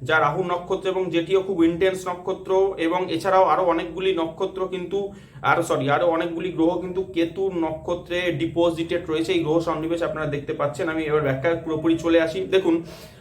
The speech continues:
লগ্নস্থিত হস্তা নক্ষত্র, তার সিম্বল হলো একটি মুষ্টিবদ্ধ হাত। মুষ্টিবদ্ধ হাত নির্দেশ করে যে দৃঢ় ইচ্ছাশক্তি, আত্মবিশ্বাস, ডিটারমিনেশন এবং স্ট্রেংথ। এটি একটি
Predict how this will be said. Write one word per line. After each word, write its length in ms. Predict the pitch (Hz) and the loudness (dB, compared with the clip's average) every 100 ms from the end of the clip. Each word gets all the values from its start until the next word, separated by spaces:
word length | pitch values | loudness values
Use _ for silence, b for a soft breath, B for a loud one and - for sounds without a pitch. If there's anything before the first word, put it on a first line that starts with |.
| - | -2
লগ্নস্থিত 960 | 143 175 180 208 - 208 - 196 202 202 - - - - - - - | 4 4 4 0 -2 -6 -2 2 2 2 -4 -12 -16 -16 -18 -20 -6
হস্তা 400 | 160 165 - 196 | 0 0 2 2
নক্ষত্র, 720 | 185 170 170 196 185 196 160 104 - B B B - | 4 2 0 0 0 4 6 4 -4 B B B -4
তার 120 | 165 | 0
সিম্বল 560 | 170 - 196 190 190 190 | 0 -2 -6 0 2 4
হলো 160 | 190 196 | 6 4
একটি 300 | 185 202 185 | 2 -4 -4
মুষ্টিবদ্ধ 800 | 170 170 - 190 151 151 143 160 | -2 -4 -6 -8 0 0 0 -2
হাত। 380 | 156 135 - | 2 2 2
মুষ্টিবদ্ধ 520 | 131 - - 190 190 185 | -2 -4 -2 0 2 4
হাত 240 | 190 190 | 2 2
নির্দেশ 400 | 165 170 175 190 | 0 0 0 0
করে 300 | 185 180 190 | 0 2 2
যে 140 | 165 | 0
দৃঢ় 300 | 165 139 165 | -2 0 2
ইচ্ছাশক্তি, 640 | 180 185 196 190 170 196 190 | 2 0 -2 -2 -4 -4 -2
আত্মবিশ্বাস, 800 | - 143 180 170 175 - 190 185 - B B B - | 0 0 -2 -4 -4 2 2 2 -6 B B B 0
ডিটারমিনেশন 640 | 165 190 185 185 185 180 | 4 4 2 0 -2 -2
এবং 240 | 170 175 175 | 0 0 -2
স্ট্রেংথ। 480 | - 202 185 131 131 B B B | -4 2 2 2 -2 B B B
এটি 260 | 175 202 | -2 2
একটি 180 | 202 202 | 2 2